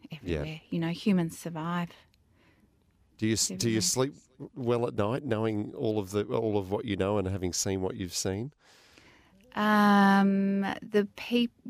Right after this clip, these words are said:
Speaker 2: well,
Speaker 1: I s-, I suppose what I'm asking is, is it hard to switch off? Because you must wanna be in so many places all the time,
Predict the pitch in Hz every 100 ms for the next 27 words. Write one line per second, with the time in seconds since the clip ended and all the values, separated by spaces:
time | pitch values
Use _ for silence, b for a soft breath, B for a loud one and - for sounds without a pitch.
0 | - 220 240 226 226 226 214 127 - 120
1 | 107 107 92 92 107 95 104 104 104 104
2 | 104 - 92 - - - 87 76 - _
3 | _ - 90 92 101 101 - 101 90 87
4 | 87 85 82 _ - - 92 80 98 87
5 | 82 78 85 82 - 78 - - - _
6 | 113 95 87 87 95 85 85 85